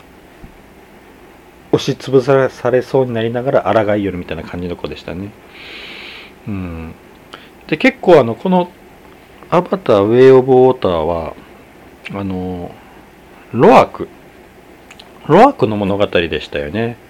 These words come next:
あの、次男。うん。あの、ロアク、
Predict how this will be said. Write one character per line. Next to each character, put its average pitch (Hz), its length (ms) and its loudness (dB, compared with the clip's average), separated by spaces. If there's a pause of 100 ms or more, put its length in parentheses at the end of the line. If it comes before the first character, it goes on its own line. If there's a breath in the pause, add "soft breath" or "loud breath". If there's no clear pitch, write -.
(320 loud breath)
あ 98 60 -14
の、 90 120 -10
次 113 200 -6
男。 90 180 -8 (960 loud breath)
う 131 40 -4
ん。 98 340 -6 (1200 loud breath)
あ 104 100 -8
の、 90 400 -8 (100)
ロ 127 200 4
ア 98 80 0
ク、 85 760 -8